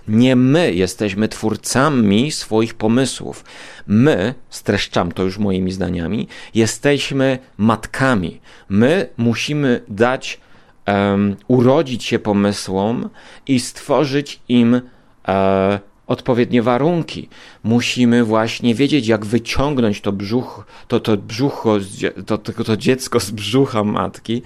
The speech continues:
e, i potem je dopieścić i jeszcze, e, ubrać, umyć i tak dalej.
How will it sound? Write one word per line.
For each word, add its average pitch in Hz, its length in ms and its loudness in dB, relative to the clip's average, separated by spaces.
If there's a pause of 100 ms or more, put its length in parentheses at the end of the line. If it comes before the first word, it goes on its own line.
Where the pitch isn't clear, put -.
(440)
e, 107 340 2
i 123 100 -2
potem 135 380 2
je 110 160 4
dopieścić 107 920 0
i 101 260 0
jeszcze, 98 640 0 (360)
e, 95 260 0
ubrać, 104 640 0
umyć 101 440 0
i 107 60 -10
tak 101 220 -4
dalej. 110 400 -2